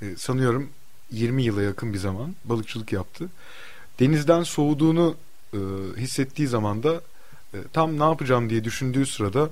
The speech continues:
bu diploma da artık işe yaramaz dediği bir anda burada rüzgar enerji santrali kurulmaya başlandı ve o santralin şu anda, e, başına geçti, orayı yönetiyor. Hatta çok, e, hoş bir hikaye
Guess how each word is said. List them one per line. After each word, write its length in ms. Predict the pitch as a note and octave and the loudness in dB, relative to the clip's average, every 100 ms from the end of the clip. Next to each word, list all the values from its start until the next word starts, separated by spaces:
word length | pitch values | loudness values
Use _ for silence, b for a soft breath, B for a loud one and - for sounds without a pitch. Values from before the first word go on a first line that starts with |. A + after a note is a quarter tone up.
| B B | B B
bu 280 | A#2 C3 - A#2+ | -2 -2 -2 -4
diploma 380 | A#2+ C3+ C3 | -2 2 4
da 80 | A#2+ | 6
artık 300 | A#2 A2+ A2 | 6 2 -6
işe 180 | A2+ B2+ | 0 4
yaramaz 540 | A#2 A#2 A#2+ A#2 G2 | 6 6 4 2 0
dediği 360 | G2+ G2 G#2 F#2+ - | -2 0 -2 -2 -4
bir 100 | G2+ | -4
anda 420 | F#2+ F#2 G2 D3 D3+ B | -2 -2 0 -2 -2 B
burada 460 | A#2 A2 G#2 C3+ - | 2 2 4 2 2
rüzgar 280 | A2+ A2+ B2+ | -4 4 4
enerji 340 | B2 A#2 A#2 A#2 | 6 4 2 0
santrali 540 | A2+ G2+ G#2+ F#2+ F#2 - | -2 -2 -4 -4 -6 -8
kurulmaya 440 | - G2+ F#2+ F#2+ F#2+ | -6 -4 -2 -4 -4
başlandı 560 | F#2 - G2 G2+ D3+ D3+ B B B2+ | -6 -4 -6 -4 -4 -4 B B 2
ve 80 | |
o 140 | B2+ C3 | 4 4
santralin 580 | A#2+ G2+ G2 G2+ D3+ D#3 B B B | 2 -2 -2 -2 -2 -4 B B B
şu 140 | B2+ | 0
anda, 380 | G#2 G2+ C#3 C3+ - - | 0 2 0 0 -8 -8
e, 40 | G#2 G2 G2 G#2+ | -6 -4 -6 -2
başına 300 | A#2+ - A#2+ | -2 0 -2
geçti, 460 | G2+ F#2+ - C#3 C#3 | -2 -4 -4 -4 -2
orayı 240 | A2+ A2 G#2+ | 2 4 4
yönetiyor. 520 | G2 F#2+ - B2+ D#3 B B B | 2 -2 0 2 2 B B B
Hatta 380 | - A2 B2+ A#2+ | -2 0 2 2
çok, 360 | A#2 C#3 - - | 2 -2 -4 -10
e, 20 | G2 | -4
hoş 360 | G#2 A#2 - | 0 0 0
bir 140 | G#2 F#2 G#2 | -4 -4 -8
hikaye 420 | - G2+ G2 | -4 -2 -2